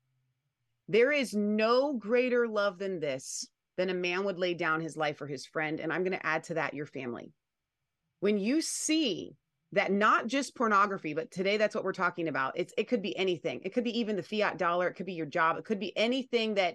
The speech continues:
that the devil is using to get a demonic attack and stronghold into your house. But when men s-, recognize that pornography lets in a literal demonic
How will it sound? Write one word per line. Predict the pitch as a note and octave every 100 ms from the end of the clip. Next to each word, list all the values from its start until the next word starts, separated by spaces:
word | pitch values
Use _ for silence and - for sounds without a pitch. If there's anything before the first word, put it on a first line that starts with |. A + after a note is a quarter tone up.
| -
that | E3 F3 D#3
the | F3
devil | F#3+ F#3+ G#3+
is | F3+
using | G3 F3+
to | - D#3+
get | F3
a | D#3+
demonic | D#3+ D#3+ D#3+ F3+
attack | E3+ F3 D#3+
and | D3+
stronghold | - D#3 D3+ D3
into | C#3 C#3+ C#3+
your | C3+
house. | A#2 - - - _ - - - - -
But | A3+
when | A3 G#3+ G#3
men | B3 D#4+
s-, | D4+ -
recognize | F3+ A#3+ C4 G3+ F3 C#3 F2 - - - _ E3+
that | G3 F3 - - D#3+
pornography | A3 G#3 G3+ A3+ C4+ B3+ G3+ E3+
lets | D3+ D#3+ G3+ B3+ B3+
in | A3
a | F#3+ F3
literal | E3 G3+ B3+ C4+ D4+ D4 C4+ E3+
demonic | G#3 F3+ F3 F3 A3+ D4 -